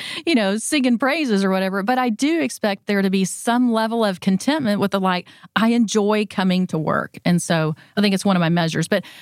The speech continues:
I think when those things that you were discussing, the time, the budget, those are some of those characteristical things that I look at when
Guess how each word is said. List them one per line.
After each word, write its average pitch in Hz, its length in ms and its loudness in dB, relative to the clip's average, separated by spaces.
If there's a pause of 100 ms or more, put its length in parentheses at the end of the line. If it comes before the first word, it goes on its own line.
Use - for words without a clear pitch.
I 208 80 2
think 269 240 2
when 226 200 2
those 202 220 2
things 190 300 0
that 185 140 0
you 196 100 2
were 185 80 2
discussing, 160 640 0
the 170 140 -2
time, 165 760 0
the 180 160 0
budget, 160 680 -2 (320)
those 226 340 2
are 269 80 2
some 226 240 2
of 208 60 -2
those 185 320 -2 (100)
characteristical 190 960 0
things 180 520 0
that 165 220 0 (460)
I 202 80 2
look 214 320 0
at 175 240 0
when 180 560 2